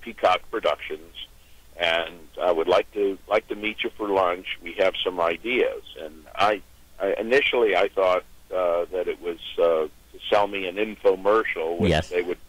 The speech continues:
Speaker 1: produce, I would pay for,
Speaker 2: Yep.
Speaker 1: and then I would pay to get it on the air.
Speaker 2: Yep.
Speaker 1: I met w-, I met with her in Miami, and a quick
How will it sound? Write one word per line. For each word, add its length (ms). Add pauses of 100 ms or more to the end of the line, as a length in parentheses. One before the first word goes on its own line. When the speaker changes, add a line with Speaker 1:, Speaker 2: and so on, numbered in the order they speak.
Speaker 1:
produce, 360
I 180
would 180
pay 180
for, 360 (180)
Speaker 2:
Yep. 260
Speaker 1:
and 120
then 260 (220)
I 60
would 220
pay 140
to 100
get 200
it 100
on 160
the 120
air. 280 (120)
Speaker 2:
Yep. 200 (440)
Speaker 1:
I 80
met 180
w-, 200
I 120
met 240
with 160
her 340 (760)
in 120
Miami, 500 (580)
and 220
a 80
quick 240